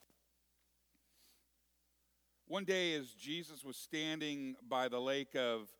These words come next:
Gennesaret, the people were crowding around him and listening to the word of God. He saw at the water's edge two boats that were left there by the fishermen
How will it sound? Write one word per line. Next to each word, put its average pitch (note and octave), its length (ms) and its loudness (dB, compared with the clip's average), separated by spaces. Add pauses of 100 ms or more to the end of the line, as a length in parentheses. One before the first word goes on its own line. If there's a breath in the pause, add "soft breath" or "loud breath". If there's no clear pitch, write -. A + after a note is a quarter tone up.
(460 soft breath)
Gennesaret, B2 840 0 (1160 soft breath)
the D3 80 -8
people G3+ 360 -4
were E3+ 220 0
crowding E3 800 0 (120)
around C3 500 -2
him G2+ 340 -8
and G2 180 -8
listening B2 600 -6
to - 120 -12
the B2 80 -6
word D3 500 -2
of G#2+ 200 -12
God. G2+ 380 0 (1700 soft breath)
He C3 100 -12
saw F3+ 440 2 (100)
at D3 160 -2
the D3 60 -8
water's D3 540 2
edge C#3 520 2 (540 soft breath)
two A#3+ 180 -2
boats C#3 520 -2 (1200 soft breath)
that D3 80 -2
were D3+ 100 -2
left F3+ 320 2
there E3 320 4
by C3+ 220 2
the C3 100 -2
fishermen B2+ 460 -6